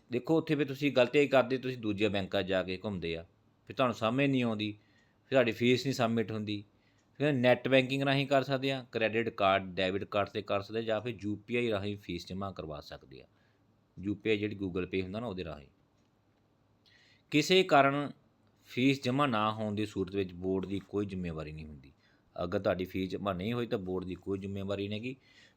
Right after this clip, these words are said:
ਫੀਸ ਭਰਨ ਉਪਰੰਤ ਐਪਲੀਕੇਸ਼ਨ ਫਾਰਮ ਦਾ ਪ੍ਰਿੰਟ ਆਊਟ ਨਿਕਲਣ 'ਤੇ ਹੀ ਆਨਲਾਈਨ ਪ੍ਰਤੀ ਬੇਨਤੀ ਮਨਜ਼ੂਰ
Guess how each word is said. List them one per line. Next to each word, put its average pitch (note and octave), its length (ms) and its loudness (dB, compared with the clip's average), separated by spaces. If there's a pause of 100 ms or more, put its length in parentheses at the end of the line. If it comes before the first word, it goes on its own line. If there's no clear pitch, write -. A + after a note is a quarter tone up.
ਫੀਸ E3 520 4
ਭਰਨ C#3+ 200 4
ਉਪਰੰਤ C3 500 0
ਐਪਲੀਕੇਸ਼ਨ A#2+ 560 -2
ਫਾਰਮ G2+ 380 -2
ਦਾ G#2 120 2
ਪ੍ਰਿੰਟ B2 460 -2
ਆਊਟ G2 220 2 (720)
ਨਿਕਲਣ C#3 800 0
'ਤੇ B2+ 400 2
ਹੀ A#2+ 200 0
ਆਨਲਾਈਨ G2+ 440 -2
ਪ੍ਰਤੀ G2 360 -8
ਬੇਨਤੀ F#2 440 -4
ਮਨਜ਼ੂਰ F2 520 -6